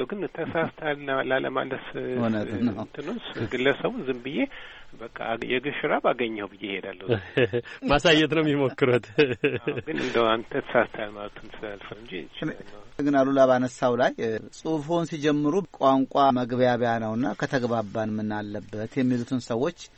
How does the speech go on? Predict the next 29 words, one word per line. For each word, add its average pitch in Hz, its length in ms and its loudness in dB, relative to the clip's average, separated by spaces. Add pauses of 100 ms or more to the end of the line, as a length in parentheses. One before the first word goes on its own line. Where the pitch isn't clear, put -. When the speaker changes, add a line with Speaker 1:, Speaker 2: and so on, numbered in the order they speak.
(300)
Speaker 2:
ቅድም 117 260 -2
አሉላ 113 240 -2 (160)
ጨረፍ 117 320 -4
አድርጎታል። 104 440 -4 (220)
በመተቸት 127 720 -2
ደረጃ 113 320 -2
ነው 135 120 2
የሚጀምሩት። 101 540 -6 (500)
በዛ 165 220 2 (120)
ብንቀጥል 156 560 0
ምን 160 160 2
አለበት 147 440 4
ከተግባባን 113 680 -2
ቢባል 117 400 -4
እንደው 110 240 -6 (100)
ኮስተር 135 440 0
ብሎ፣ 113 160 -4 (260)
እ፣ - 140 -14 (200)
መከራከሪያ 131 540 2
ነጥቦ 131 320 0 (140)
ምንድን 110 300 -2
ነው? 87 120 -16 (680)
ቋንቋ 147 320 4
መግባቢያ 127 460 4
ነው 127 180 0
ብለው 139 320 -2
ዝም 120 200 -6
ይላሉ 98 260 -2
ሰዎች። 95 340 -12